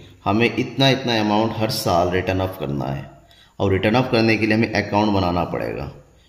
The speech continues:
यहाँ तक समझ में आ गया? अब account की तरफ बढ़ते हैं। ये जो account बनेगा, इसको बोलते हैं loss on issue of debenture account।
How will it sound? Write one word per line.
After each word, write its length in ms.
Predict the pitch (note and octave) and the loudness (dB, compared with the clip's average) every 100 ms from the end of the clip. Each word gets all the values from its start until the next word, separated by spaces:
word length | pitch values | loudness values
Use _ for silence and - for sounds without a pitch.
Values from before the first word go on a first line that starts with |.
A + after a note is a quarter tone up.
| _ - | _ -4
यहाँ 180 | E2+ - | -2 -2
तक 100 | G#2 | -2
समझ 180 | G#2+ G#2+ | 0 2
में 140 | G#2+ | 2
आ 60 | G2+ | 2
गया? 200 | G2+ G#2+ | 2 2
अब 120 | G2 | 2
account 360 | F#2 - F#2 F#2+ | 0 0 0 0
की 80 | |
तरफ 180 | F#2 E2+ | -2 -2
बढ़ते 320 | - C2+ - | -2 -6 -8
हैं। 80 | - | -8
ये 100 | F2+ | -2
जो 100 | G2+ - | 0 0
account 340 | G2+ G2 A#2 | 0 2 2
बनेगा, 280 | G2+ G2+ G2 | 2 2 2
इसको 200 | G#2 G2+ | 0 0
बोलते 240 | G2 F2+ G2 | -2 0 0
हैं 80 | F#2 | 2
loss 340 | F2 F#2 G#2 | 2 2 2
on 140 | G#2 F#2+ | 0 0
issue 260 | F2 F#2+ | 0 0
of 100 | F#2+ | 0
debenture 380 | C#2+ D2+ E2 E2 | 0 -2 0 -2
account। 420 | C#2 - G1+ - | -4 -6 -8 -10